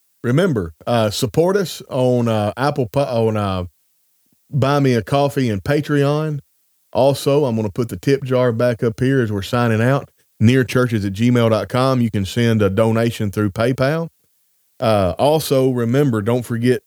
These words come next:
uh, Lindsay Faye Dotson at gmail dot com for your church events or any events at all. If you, if you have a secular event, and, uh, reach out to her, and Lindsay Faye Dotson at gmail dot com.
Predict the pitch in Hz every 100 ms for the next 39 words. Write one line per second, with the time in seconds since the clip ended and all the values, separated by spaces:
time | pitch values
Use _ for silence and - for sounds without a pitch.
0 | 110 107 101 110 135 120 107 123 120 120
1 | 117 - 113 110 - 104 101 120 110 123
2 | 120 113 107 107 - 135 135 131 113 110
3 | 107 104 104 - 123 120 110 120 123 117
4 | - _ _ - 131 143 190 131 98 107
5 | 98 - - - 113 110 139 127 98 95
6 | 107 107 _ _ _ 113 110 180 170 120
7 | - 165 165 - 113 101 95 107 101 -
8 | - - _ _ _ 110 107 101 95 92
9 | - - 120 135 165 165 151 117 101 107
10 | 92 73 - _ - 120 131 139 117 104
11 | 117 113 110 101 98 90 107 104 98 85
12 | 78 101 90